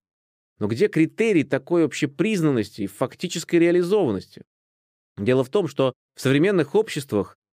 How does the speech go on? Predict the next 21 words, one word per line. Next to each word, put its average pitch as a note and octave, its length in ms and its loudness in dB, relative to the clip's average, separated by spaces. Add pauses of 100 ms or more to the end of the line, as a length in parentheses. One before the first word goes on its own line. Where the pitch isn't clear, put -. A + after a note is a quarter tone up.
(160)
мы A#2 100 -2
сплошь F3 340 0
и F3+ 40 2
рядом F#3 280 0
встречаемся D#3 640 -2
со C#3 80 -4
значительными D#3+ 580 0
различиями D#3 600 0
в A#2+ 60 0
этом D3+ 200 0
отношении D#3+ 560 0
в G#2 60 -4
связи C#3 240 -4
с - 80 -6
различием E3+ 580 -2
общественных D#3 540 -2
групп, C#3+ 320 0 (220)
классов D3 540 -2
и - 100 -10
так E3+ 180 -2
далее. C#3 340 -2